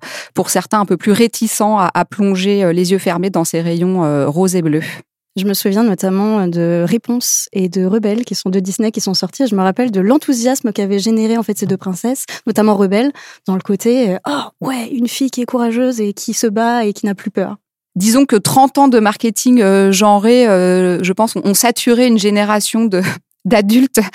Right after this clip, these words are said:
Speaker 1: actuels qui, euh, qui attendaient, euh, aussi avec, euh, avec impatience et beaucoup de ferveur, euh, une autre offre, euh,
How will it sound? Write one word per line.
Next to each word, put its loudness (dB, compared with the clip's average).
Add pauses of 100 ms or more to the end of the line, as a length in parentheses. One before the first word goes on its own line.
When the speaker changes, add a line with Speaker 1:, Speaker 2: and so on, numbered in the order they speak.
(320)
Speaker 1:
actuels 4
qui, 0
euh, 4
qui -2
attendaient, 0
euh, 0
aussi -2
avec, -2
euh, -2
avec -2
impatience -2
et -4
beaucoup -6
de -10
ferveur, 0
euh, 4
une 2
autre 0
offre, -2
euh, 0